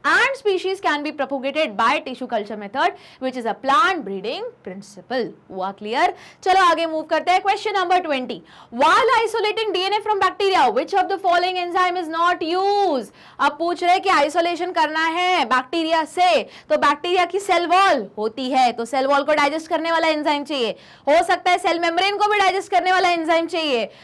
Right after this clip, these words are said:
हो सकता है हमें आरएनए नहीं चाहिए तो आरएनए को भी डाइजेस्ट करने वाले एंजाइम्स चाहिए। फिर उसके बाद, अ, अलग-अलग एंजाइम चाहिए, बस डीएनए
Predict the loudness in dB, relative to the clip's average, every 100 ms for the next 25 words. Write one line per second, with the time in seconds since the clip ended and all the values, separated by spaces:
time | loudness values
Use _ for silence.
0 | -2 4 4 4 0 0 2 2 4 2
1 | 2 0 -2 -2 -4 0 2 2 2 4
2 | 4 2 -2 -2 0 2 2 -2 -2 -2
3 | 0 2 2 2 0 -4 -4 -4 -2 -2
4 | -4 -12 -12 -4 -2 0 2 2 2 0
5 | 2 2 2 2 2 2 2 0 -2 -2
6 | -4 -2 -4 0 -2 -2 -4 -2 -2 0
7 | 0 0